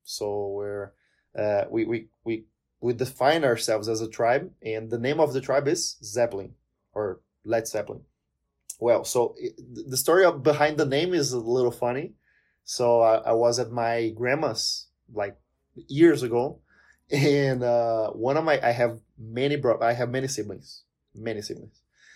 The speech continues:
So one of my younger sisters, uh, we were, like, playing on the, the living room, and then our aunt said, uh, "Let's go, kids, let's have lunch."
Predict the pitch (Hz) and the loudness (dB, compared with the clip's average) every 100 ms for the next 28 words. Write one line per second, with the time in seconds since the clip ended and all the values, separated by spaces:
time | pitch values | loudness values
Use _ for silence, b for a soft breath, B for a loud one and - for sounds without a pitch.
0 | b - 120 110 127 170 175 165 143 143 | b -2 0 2 4 6 6 4 4 2
1 | 143 135 131 123 120 110 104 - - 170 | 4 4 4 4 4 2 0 -6 0 0
2 | - 123 107 104 - 107 107 104 104 98 | 0 0 -2 -2 -8 -6 -2 -2 -2 -2
3 | 98 117 120 123 117 110 - 127 156 165 | -2 -2 0 2 2 0 0 2 2 2
4 | 143 127 120 110 107 101 98 - 117 120 | -2 0 0 2 0 -2 -6 -8 -4 0
5 | 143 156 156 156 123 127 127 120 123 139 | 0 0 -2 -4 -4 -2 0 0 0 -2
6 | - 123 113 117 b b b b b _ | -4 -2 -2 -4 b b b b b _
7 | 120 127 127 170 170 185 202 180 180 147 | -4 0 2 2 4 6 8 6 4 4
8 | 151 147 151 139 151 175 170 - - | 2 4 2 4 4 4 -2 -8 -10